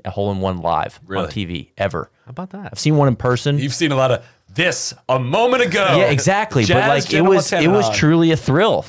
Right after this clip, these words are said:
Speaker 1: to be like, "Oh my God, that might go in." Holy shit, it went in, <laughs> Randy. The ball went in the hole from two oh two. Unbelievable.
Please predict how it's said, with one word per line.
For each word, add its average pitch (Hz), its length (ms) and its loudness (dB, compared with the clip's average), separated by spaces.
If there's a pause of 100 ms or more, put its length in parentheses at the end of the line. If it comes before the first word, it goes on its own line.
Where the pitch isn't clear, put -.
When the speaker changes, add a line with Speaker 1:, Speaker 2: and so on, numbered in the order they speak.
Speaker 1:
to 127 120 -4
be 131 80 0
like, 143 240 2
"Oh 160 140 2
my 156 160 0
God, 127 220 0
that 156 120 2
might 131 200 0
go 147 200 4
in." 156 80 4
Holy 160 420 -6
shit, - 400 -6
it - 140 -10
went 110 240 -8 (120)
in, 147 100 -4
<laughs> 147 200 0
Randy. 165 460 2
The 175 140 2 (120)
ball 147 240 4
went 190 160 0
in 202 80 2
the 196 60 4
hole 170 520 4
from 131 240 -2
two 196 300 0
oh 240 140 2
two. - 280 2
Unbelievable. 330 1300 0